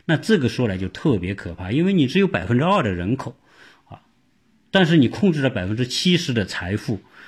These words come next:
啊，这个我相信是有一定依据的，啊。比如说，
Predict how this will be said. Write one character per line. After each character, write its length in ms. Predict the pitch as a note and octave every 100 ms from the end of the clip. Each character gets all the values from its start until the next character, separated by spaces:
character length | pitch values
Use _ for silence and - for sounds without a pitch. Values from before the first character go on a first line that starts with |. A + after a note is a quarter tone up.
| _
啊， 120 | G#2+
这 280 | G#2+ A#3+ B3
个 600 | D#3+ B2+ G2+ F#2+ F#2 G#2+ C3 - _ _ _ _ _ _ _ - _ _ -
我 160 | C#3 B2
相 280 | - F#3
信 220 | F3+ F#3+ C3
是 180 | -
有 180 | B2+ F2
一 100 | F#2+
定 180 | B2+ G#2+
依 160 | C#3+ D3+
据 200 | E3+ A#2+
的， 100 | -
啊。 280 | - F#2 -
比 100 | -
如 160 | C3+ F#3
说， 360 | F#3+ G3 F#3+